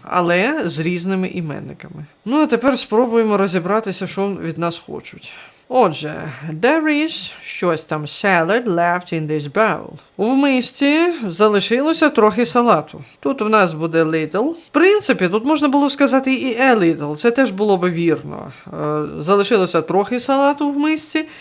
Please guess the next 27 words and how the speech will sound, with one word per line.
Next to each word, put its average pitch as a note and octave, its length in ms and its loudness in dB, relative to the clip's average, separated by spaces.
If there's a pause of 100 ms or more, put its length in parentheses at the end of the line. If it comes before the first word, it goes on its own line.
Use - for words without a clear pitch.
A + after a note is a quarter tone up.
(140)
і G#3 140 2
залишилося A3 720 4
мало B3 540 6
салату D3+ 500 -2
в C3+ 140 -10
мисці. - 400 -14 (120)
Але G3+ 180 6
від C4+ 180 2
нас, A4 180 4
скоріш C#4+ 240 2
за A#3+ 120 4
все, D4+ 200 2
тут E4+ 180 -2
хочуть C#4+ 380 0
мало. G#3+ 560 4 (360)
Тому C#4+ 240 6
що D4+ 140 2
в C4 100 2
нас E4 220 2
немає A#3+ 460 4
підстав, C#4+ 760 0
е, F#3 360 4
тут F#3 220 -4
вживати G#3+ 520 2
a G3 120 2
little. D#3 460 -2
Ну, G#3+ 340 -2